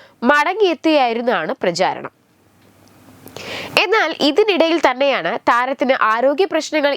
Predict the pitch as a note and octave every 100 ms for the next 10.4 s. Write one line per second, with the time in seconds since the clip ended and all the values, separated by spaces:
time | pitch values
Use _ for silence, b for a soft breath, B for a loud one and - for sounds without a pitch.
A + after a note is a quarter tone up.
0 | A#3 B3+ E4 E4+ C4+ G#3 D#3+ D4 B B
1 | B F4+ F#4+ A4 G#4+ D4+ D4+ D4 B3 C4
2 | C#4+ A3 F#3 F#3+ F3+ F#3 D#4 - B3+ B3+
3 | C4 D#4 E4 F3+ C4+ B3+ A#3+ C#4+ - G4
4 | G4 D#4+ A#3+ E3+ B3+ - D4 C4+ G#3+ C#3
5 | C#3+ - _ _ B B B B B A3
6 | B3 C4+ A#3 - D#4+ D#4+ E4 E4 C#4+ -
7 | A3 G#3+ A3 C#4+ D4+ F4 E4+ D#4+ D4 D#4+
8 | C4+ C#4+ - A3+ G3 F#3+ D#3+ C#3 - _
9 | _ _ _ _ _ - E4 A4 G#4 F4
10 | F#4 D#4 C4